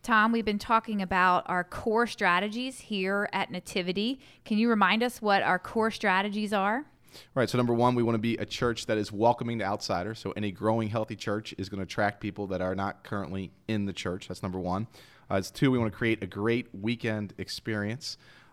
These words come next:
Speaker 2: And three, we wanna shape a clear discipleship path for the people that are in the pews. And so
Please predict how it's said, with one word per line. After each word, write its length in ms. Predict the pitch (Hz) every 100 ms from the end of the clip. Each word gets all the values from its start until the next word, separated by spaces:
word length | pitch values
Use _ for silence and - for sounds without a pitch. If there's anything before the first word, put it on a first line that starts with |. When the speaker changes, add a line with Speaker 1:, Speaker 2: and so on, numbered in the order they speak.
| -
Speaker 2:
And 500 | 87 90 90 90 85 -
three, 320 | - 104 101
we 100 | 98
wanna 180 | 95 95
shape 380 | - - 107 104 -
a 60 |
clear 360 | - - 117 107
discipleship 540 | 98 - 92 101 -
path 300 | - 90 90
for 80 | -
the 80 | 85
people 280 | 101 95 90
that 120 | 87
are 140 | 85 -
in 340 | 101 95 92 90 - - _ _
the 80 | 92
pews. 460 | - 90 71 - -
And 140 | 80
so 360 | - 85 80